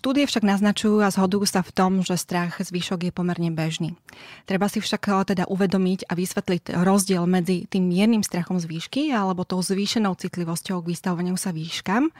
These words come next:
To je podľa mňa lepší pojem a-, ako iba strach z výšok. A potom je ten už ten, e,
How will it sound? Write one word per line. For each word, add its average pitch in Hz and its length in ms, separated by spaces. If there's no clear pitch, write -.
To - 0
je - 80
podľa 190 240
mňa 185 180
lepší 190 400
pojem 170 380
a-, 170 160
ako - 240
iba 180 160
strach 180 320
z 175 80
výšok. 180 400
A 202 80
potom 233 400
je 208 160
ten 208 240
už 196 400
ten, 185 260
e, 180 320